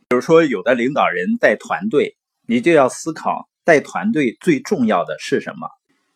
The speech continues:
那有的说人际关系和谐很重要啊，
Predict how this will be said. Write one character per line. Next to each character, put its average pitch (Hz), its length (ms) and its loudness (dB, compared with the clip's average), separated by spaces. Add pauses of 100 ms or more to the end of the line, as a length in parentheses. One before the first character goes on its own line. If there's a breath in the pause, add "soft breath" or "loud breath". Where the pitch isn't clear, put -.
(260)
那 170 140 6
有 120 220 0
的 147 120 2
说 170 260 2
人 143 180 2
际 180 100 -2
关 196 240 2
系 147 160 0
和 123 280 -2
谐 123 200 -2
很 95 160 -8
重 98 180 -4
要 90 160 0
啊， 87 160 -4